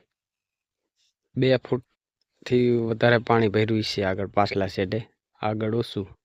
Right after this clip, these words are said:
આગળ એક ફૂટ છે, પણ પાછળ તો હજી ત્રણ ફૂટ છે. એટલે હજી એક મહિનો તો પાકો,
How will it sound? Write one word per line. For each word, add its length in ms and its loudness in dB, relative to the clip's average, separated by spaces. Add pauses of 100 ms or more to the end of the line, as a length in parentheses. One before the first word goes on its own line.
આગળ 280 -2
એક 120 2
ફૂટ 280 -6
છે, 180 0
પણ 120 -8
પાછળ 340 0
તો 160 -6
હજી 120 -4
ત્રણ 280 2
ફૂટ 240 -6
છે. 220 -6 (1700)
એટલે 260 -8
હજી 460 0
એક 180 -2
મહિનો 280 4
તો 140 0
પાકો, 400 0